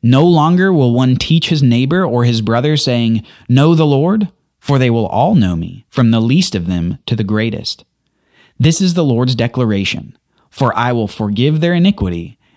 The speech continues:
and never again remember their sin." Through Jeremiah,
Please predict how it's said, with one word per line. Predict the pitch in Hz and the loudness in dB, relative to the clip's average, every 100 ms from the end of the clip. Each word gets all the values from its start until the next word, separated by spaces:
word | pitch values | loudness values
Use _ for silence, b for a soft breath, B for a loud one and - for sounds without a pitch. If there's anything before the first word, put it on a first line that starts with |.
| - | -2
and | 107 104 | 2 2
never | 120 143 156 | 2 0 0
again | 135 151 90 82 | 0 0 0 -2
remember | 87 98 101 107 | -2 0 0 0
their | 101 | -2
sin." | 95 - 87 87 - _ _ _ _ _ _ _ _ _ b b b b b | -4 -4 -6 -6 -12 _ _ _ _ _ _ _ _ _ b b b b b
Through | - 151 202 | -2 2 4
Jeremiah, | 202 233 202 214 170 71 - | 2 2 2 2 0 -2 -8